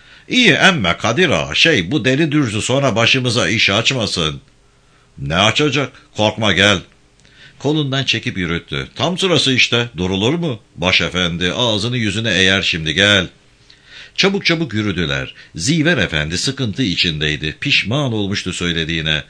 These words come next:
Bir yandan da "Söyleyeyim, ne olursa olsun, öcümü alayım." diyordu. Yanlarına vardılar. "Selamün aleyküm başefendi," dedi Kadir Ağa. "Az gel hele, sana bir diyeceğimiz var."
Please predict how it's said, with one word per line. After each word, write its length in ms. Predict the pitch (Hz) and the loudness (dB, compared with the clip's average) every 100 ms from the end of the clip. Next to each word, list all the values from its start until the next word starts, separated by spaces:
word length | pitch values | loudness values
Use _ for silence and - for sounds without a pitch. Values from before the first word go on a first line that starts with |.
| - - - | -16 -20 -2
Bir 180 | 139 170 | 2 4
yandan 480 | 160 151 139 170 170 | 4 2 2 0 0
da 100 | 147 | -2
"Söyleyeyim, 640 | - 151 139 139 127 82 | 0 2 2 2 0 0
ne 100 | 135 | -2
olursa 360 | 143 117 104 113 | -2 -2 -4 -4
olsun, 320 | 101 - 80 | -4 -4 -4
öcümü 400 | 135 147 104 123 | 0 2 2 0
alayım." 420 | 123 101 95 117 90 | 0 0 0 0 -2
diyordu. 480 | 85 82 82 80 - _ _ - - - - | -2 -2 -4 -4 -8 _ _ -20 -20 -10 -2
Yanlarına 580 | 139 135 135 104 113 | 0 0 -2 -2 -2
vardılar. 540 | 78 76 73 73 69 69 - _ _ _ - - - | -2 -4 -4 -6 -6 -8 -14 _ _ _ -20 -20 -4
"Selamün 540 | - 247 214 160 135 | 2 4 6 4 2
aleyküm 500 | 101 101 101 110 101 | 0 0 0 0 0
başefendi," 580 | 98 98 92 101 98 101 | 0 0 2 0 0 0
dedi 200 | 101 95 | -2 -2
Kadir 280 | 110 101 104 | -2 -2 0
Ağa. 240 | 101 98 90 - - | 0 -2 -6 -18 0
"Az 260 | 220 175 160 | 2 2 4
gel 200 | 180 117 | 2 4
hele, 200 | 101 101 | 2 0
sana 320 | 160 156 135 | 0 0 2
bir 180 | 139 104 | 2 2
diyeceğimiz 640 | 127 107 117 107 107 92 | 2 2 0 0 -2 -2
var." 240 | 92 90 | -2 -2